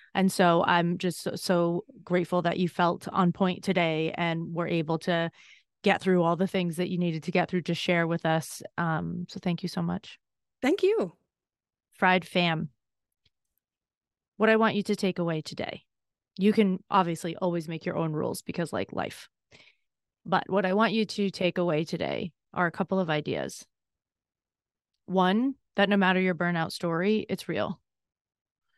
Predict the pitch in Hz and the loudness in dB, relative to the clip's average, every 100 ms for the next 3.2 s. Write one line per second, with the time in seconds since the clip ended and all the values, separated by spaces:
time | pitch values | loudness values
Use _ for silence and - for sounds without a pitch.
0 | _ _ - - 196 214 262 - _ _ | _ _ -4 4 6 6 2 -4 _ _
1 | _ _ _ 214 208 190 180 165 165 175 | _ _ _ 0 2 2 0 -2 -2 -4
2 | 170 180 190 175 - 180 175 170 202 175 | -2 -2 0 -2 0 0 0 -4 -6 -6
3 | - 180 | -4 -6